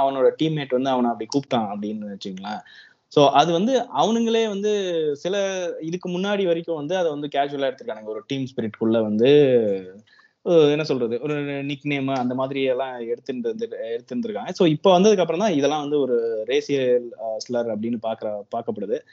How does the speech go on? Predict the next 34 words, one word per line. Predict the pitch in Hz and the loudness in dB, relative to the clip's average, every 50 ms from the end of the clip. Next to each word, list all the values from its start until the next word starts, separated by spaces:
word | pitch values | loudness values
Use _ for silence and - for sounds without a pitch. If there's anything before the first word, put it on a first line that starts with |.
| - - - - - 135 | -20 -20 -10 -4 -2 0
அப்பதான், | 131 156 175 190 | 2 2 2 2
so, | 175 165 147 | 4 4 4
இந்த, | 139 139 143 | 4 4 2
இதெல்லாம் | 143 147 151 175 190 196 208 | 2 4 4 6 4 4 4
தான் | 208 220 220 | 2 0 0
வந்து, | 208 196 190 202 214 214 208 196 - - _ _ | -2 -2 -2 0 2 4 4 2 2 -2 _ _
இதெல்லாம் | - 151 143 160 185 214 | -4 -2 0 0 0 0
நம்ம | 214 190 156 | -2 -2 0
தெரியாமயே | - 143 156 170 175 165 170 180 | 0 0 2 2 0 0 0 -2
அக்செப்ட் | 143 - - - 175 - | -2 -4 -2 -4 -6 -4
பண்ணிட்டு | 160 151 143 131 131 | -4 -6 -6 -4 -4
இருந்திருக்கோம் | 127 131 127 131 156 143 127 | -4 -4 -2 -2 -2 -2 -2
அப்படின்னு, | 123 135 143 170 208 247 294 - _ - | 0 -2 0 0 0 -2 -4 -6 _ -10
அ, | - 123 123 120 113 113 113 113 117 - - - - _ _ - 170 | -8 -6 -4 -4 -4 -4 -6 -8 -8 -12 -18 -20 -20 _ _ 2 4
கருப்பின | 185 196 190 202 190 185 180 175 170 160 151 147 143 139 | 4 4 4 4 2 4 4 2 2 2 0 0 0 0
இவங்களுக்கும் | 139 139 139 139 139 139 135 143 139 135 127 123 - | 0 0 2 2 0 0 0 -2 -6 -6 -6 -8 -6
மக்களுக்கும் | 123 123 123 - 135 135 127 139 135 131 123 | -6 -6 -4 -2 -2 -4 -2 -2 -4 -4 -2
தெரியுது. | 123 131 123 110 104 107 - _ _ _ _ _ _ _ _ - | -2 0 0 0 0 -2 -8 _ _ _ _ _ _ _ _ 0
அதுக்கப்புறம் | 139 151 170 180 180 160 - 220 233 - | 2 2 2 4 2 0 2 2 0 0
வந்து | 180 175 180 220 269 269 254 226 170 156 151 147 - | 0 0 0 0 0 0 0 0 0 0 -2 -4 -4
இதனால | 196 196 185 185 170 180 208 220 185 | -4 -2 -2 0 0 0 0 0 -2
இப்படிலாம் | 165 151 156 156 170 180 - 151 | -2 -2 -4 -4 -4 -2 -4 -4
பண்றது | 151 160 156 156 147 | -2 0 2 2 2
தப்பு | 135 131 127 - - 143 | 2 -2 -6 -4 -2 -2
அப்படின்னு | 135 127 127 139 135 131 123 | 0 0 0 -2 -2 -2 -2
வருது. | 123 131 196 | -2 -2 -4
அப்புறம் | 269 247 202 180 165 | -6 -6 -6 -6 -6
நிறைய | 151 139 147 143 | -4 -2 -2 -2
பேர் | 139 147 143 139 | -2 -2 -4 -4
வந்து | 135 127 131 135 135 127 | -6 -8 -6 -8 -8 -6
கொஞ்சம் | 127 123 120 117 | -4 -6 -4 -2
லிபரலா | 120 120 117 123 123 120 120 120 117 | -2 -4 -2 0 0 0 2 0 -2
இருக்கிறவங்கலாம் | 117 113 123 117 113 110 107 107 110 110 123 123 120 | -2 -4 -4 -4 -4 -4 -6 -8 -8 -8 -8 -8 -8
வந்து | 117 113 117 123 127 123 120 117 | -8 -6 -2 0 2 2 2 2